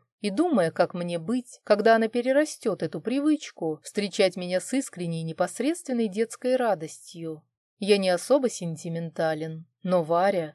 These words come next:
мой ребёнок. Будь моя воля, она всегда оставалась бы маленькой милой девочкой,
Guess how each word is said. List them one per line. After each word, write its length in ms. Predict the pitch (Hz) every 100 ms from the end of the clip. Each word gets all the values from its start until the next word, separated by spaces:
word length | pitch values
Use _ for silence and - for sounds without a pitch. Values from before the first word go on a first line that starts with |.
| -
мой 240 | 180 185
ребёнок. 800 | 214 226 165 170 202 185 - - _ _ -
Будь 260 | 190 214
моя 280 | 190 190 196
воля, 540 | 190 247 233 165 160 -
она 220 | - 202 220
всегда 420 | - 233 214 175
оставалась 600 | - - 208 311 269 165
бы 140 | 160
маленькой 480 | 180 277 311 285 285
милой 360 | 277 277 285 247
девочкой, 840 | 185 185 165 160 - - 165 160